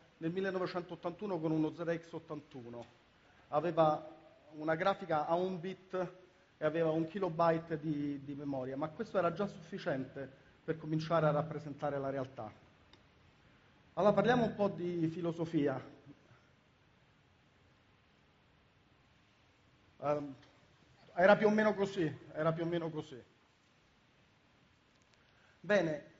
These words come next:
la realtà, tutto, tutto quello che ci circonda, tutto ciò che è reale, tutto ciò che possiamo toccare,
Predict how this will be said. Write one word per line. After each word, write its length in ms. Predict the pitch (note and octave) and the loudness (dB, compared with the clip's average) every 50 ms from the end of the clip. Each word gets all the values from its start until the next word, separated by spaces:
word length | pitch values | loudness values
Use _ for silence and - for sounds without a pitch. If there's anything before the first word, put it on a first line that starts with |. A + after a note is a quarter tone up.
| _ _ _ | _ _ _
la 180 | - E3+ G3+ G#3 | -2 2 4 4
realtà, 520 | G3+ F3+ F3+ F3+ - - C3+ A#2 A2+ - - - _ _ _ _ | 4 4 4 0 -2 -4 -4 -4 -4 -8 -14 -20 _ _ _ _
tutto, 480 | A#3 A3 G#3 - _ - D#3 C3+ B2 - - _ _ _ _ _ | -12 -12 -12 -14 _ -8 -8 -8 -8 -12 -20 _ _ _ _ _
tutto 240 | _ G#3+ - - G3 | _ -12 -8 -6 -2
quello 160 | F#3+ G3+ F#3+ | 0 0 0
che 120 | E3+ F3 | 0 -2
ci 140 | E3+ - F#3+ E3+ | -4 -6 -8 -8
circonda, 500 | E3 F3 D#3+ - - E3+ D#3 D3 C3 C3+ | -8 -12 -14 -12 -10 -10 -8 -6 -6 -6
tutto 260 | C3+ E3 E3 - F3 | -8 -8 -12 -14 -14
ciò 220 | D#3+ - E3+ D#3+ - | -12 -10 -12 -12 -10
che 240 | - E3 E3 D#3 D#3+ - - _ _ _ _ _ _ _ _ | -8 -6 -6 -6 -8 -12 -20 _ _ _ _ _ _ _ _
è 160 | _ E3 E3 | _ -2 -2
reale, 580 | E3 D#3+ F#3 F#3 F3+ F3 D#3+ C#3+ C3+ C#3+ C#3+ C3 | 0 0 0 2 4 4 4 4 2 -2 -4 -8
tutto 220 | - E3+ - F#3 | -12 -14 -14 -10
ciò 160 | D#3 F#3+ F3+ - | -8 -8 -8 -8
che 100 | - E3 | -8 -10
possiamo 420 | - F3 D#3+ - - E3+ F3 F#3+ | -10 -12 -10 -8 -6 -6 -6 -6
toccare, 600 | - E3+ - _ - F3 D#3 C#3+ C3+ C3 C3+ B2+ | -8 -10 -14 _ -2 0 0 0 0 -4 -6 -10